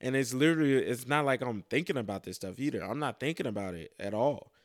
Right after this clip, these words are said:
You know, I wake up, have regular days and stuff like that. But like I said, it's just, you know, you know, most of the time, in my opinion, dreams come from shit you've been thinking about or,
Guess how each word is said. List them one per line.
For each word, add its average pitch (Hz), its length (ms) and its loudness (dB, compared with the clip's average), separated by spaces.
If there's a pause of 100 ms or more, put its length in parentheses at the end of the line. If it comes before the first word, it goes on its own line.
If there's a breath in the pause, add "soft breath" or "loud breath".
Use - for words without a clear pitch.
(300 soft breath)
You - 80 -4
know, 110 80 0
I 104 160 4
wake 127 240 4
up, 123 100 0
have 120 240 0
regular 127 320 0
days 135 420 2
and 135 120 -4
stuff 139 240 -6
like 139 180 -4
that. 143 280 -4 (360 soft breath)
But 110 140 -2
like 110 200 0
I 117 40 -2
said, 139 260 -2
it's 98 140 -6
just, 101 320 -6 (180)
you 113 120 -12
know, 98 240 -4 (1160)
you 123 140 -6
know, 104 140 -4
most 127 260 2
of 160 80 2
the 117 60 -6
time, 127 280 0
in 98 100 -6
my 151 160 2
opinion, 110 360 -6
dreams 117 300 -2
come 120 160 -4
from 104 180 -10
shit - 280 -6
you've 110 100 -8
been 104 100 -6
thinking 127 300 -6
about 117 380 -2
or, 95 440 -6